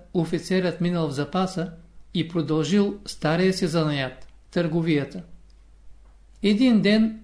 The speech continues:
трябвало да мине през една гора съвършенно сам.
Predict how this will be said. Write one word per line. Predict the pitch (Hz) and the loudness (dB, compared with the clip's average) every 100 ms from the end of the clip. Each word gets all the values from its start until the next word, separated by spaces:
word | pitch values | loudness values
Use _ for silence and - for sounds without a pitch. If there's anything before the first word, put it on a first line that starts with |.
| - | -6
трябвало | 156 170 190 202 147 | 0 0 2 2 2
да | 147 | 2
мине | 160 190 175 | 2 2 2
през | 156 139 | -2 -2
една | 143 156 165 | 0 0 -2
гора | 135 147 170 170 - | 0 0 0 -2 -8
съвършенно | - - 143 139 120 160 185 185 | -8 -4 -2 -2 -2 0 2 2
сам. | 180 175 151 | 0 -2 -4